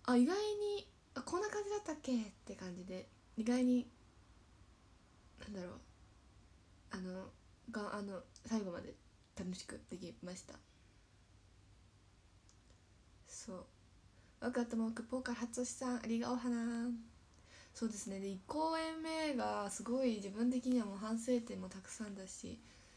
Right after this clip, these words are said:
もう後悔だらけというか、なんか、すごい、なんだろう、もうしょうがない、自分のね、あれですね。すごい、なんか、なんだろうね。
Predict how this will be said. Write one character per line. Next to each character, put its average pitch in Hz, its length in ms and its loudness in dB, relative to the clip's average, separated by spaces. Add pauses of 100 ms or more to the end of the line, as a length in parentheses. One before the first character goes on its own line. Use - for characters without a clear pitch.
(420)
も 196 400 -4
う 202 120 -6
後 247 200 2
悔 233 300 2
だ 233 120 2
ら 208 80 -4
け - 140 -10
と - 120 -8
い 190 140 -8
う 190 60 -12
か、 - 120 -8
な 95 140 -4
ん 95 80 -6
か、 78 220 -6 (920)
す 220 100 -4
ご 220 140 -2
い、 196 220 -6 (680)
な 233 220 4
ん 240 80 4
だ 196 100 0
ろ 175 240 -6 (200)
う、 - 40 -6
も 190 160 -4
う 190 40 -6
し 190 120 -6
ょ 226 60 6
う 233 60 4
が 240 80 4
な 220 100 2
い、 - 20 -6
自 208 180 -4
分 220 320 -4
の 214 140 -8
ね、 233 180 -2 (420)
あ - 120 -16
れ 202 80 -10
で 202 120 -12
す - 160 -14
ね。 233 140 -14 (800)
す - 160 -8
ご 208 140 -4
い、 190 280 -2
な 190 120 -4
ん 185 60 -6
か、 - 300 -4 (380)
な 190 100 -6
ん 214 120 -6
だ 208 120 -4
ろ 196 180 -6
う 208 40 -10
ね。 233 320 -8